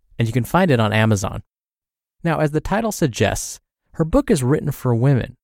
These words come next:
but if you're a guy and you're listening to this,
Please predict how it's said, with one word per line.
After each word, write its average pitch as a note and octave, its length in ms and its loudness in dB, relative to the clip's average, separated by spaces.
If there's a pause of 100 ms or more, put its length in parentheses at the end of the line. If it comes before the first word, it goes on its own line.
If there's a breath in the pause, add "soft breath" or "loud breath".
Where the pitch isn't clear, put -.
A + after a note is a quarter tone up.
(100)
but C#3+ 420 2 (240)
if A2+ 220 -6
you're A2 220 2
a G#2 40 2
guy D#3 340 4
and C3 80 4
you're A2+ 120 4
listening G#2 400 0
to G2+ 120 -2
this, G2+ 360 -2